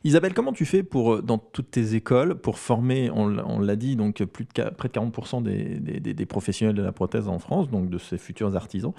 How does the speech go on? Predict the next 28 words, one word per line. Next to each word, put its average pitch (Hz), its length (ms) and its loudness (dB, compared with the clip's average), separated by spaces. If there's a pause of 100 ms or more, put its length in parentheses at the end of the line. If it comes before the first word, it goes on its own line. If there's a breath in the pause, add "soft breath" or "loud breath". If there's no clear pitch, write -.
(520 loud breath)
pour 117 100 2
les 117 80 6
former 143 320 4
à 135 80 6
la 135 80 6
fois, 131 560 4
euh, 95 380 2
à 101 120 -2
cette - 220 -2
compétence 120 520 -2
numérique 117 340 0
essentielle, 120 560 0
on 98 100 0
le 101 140 0
sait, 196 460 2 (120)
et 113 140 2
en 107 80 2
même 104 220 2
temps, 170 440 2
euh, 104 680 -2
ça 113 120 -2
veut 117 40 2
dire 113 100 2
quoi ? 113 120 2
Ça 110 100 -4
veut 107 80 -2
dire 113 140 0
qu'ils, - 160 -8